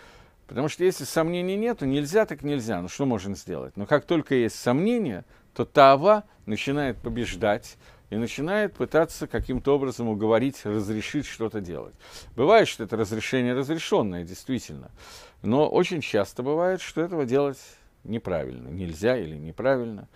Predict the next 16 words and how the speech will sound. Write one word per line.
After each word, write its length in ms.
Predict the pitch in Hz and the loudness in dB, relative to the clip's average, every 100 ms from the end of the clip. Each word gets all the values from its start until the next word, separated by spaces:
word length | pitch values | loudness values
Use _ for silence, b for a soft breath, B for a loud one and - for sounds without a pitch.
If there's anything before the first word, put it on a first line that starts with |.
| B B B B - | B B B B -10
и 100 | 113 | 0
так 220 | 117 90 | 0 2
далее. 280 | 82 65 60 | -4 -4 0
Поэтому 420 | 147 214 180 151 | 4 4 0 -6
совет, 400 | - 127 131 - | 0 2 2 0
который, 340 | 92 - 92 | -4 -4 -2
э, 260 | 76 95 98 | 0 0 -2
не 200 | 85 107 | -2 -4
совет, 380 | - 139 185 127 | 2 4 4 2
а 60 | |
браху, 380 | 107 113 - 143 | 2 2 4 0
который 340 | - 92 90 90 | 0 -2 -2 0
дал 220 | 92 90 | 0 2
Довид 340 | 104 92 82 | 0 0 -2
своему 300 | - 80 85 | -8 -10 -10
сыну, 380 | - 196 202 | -6 -4 -4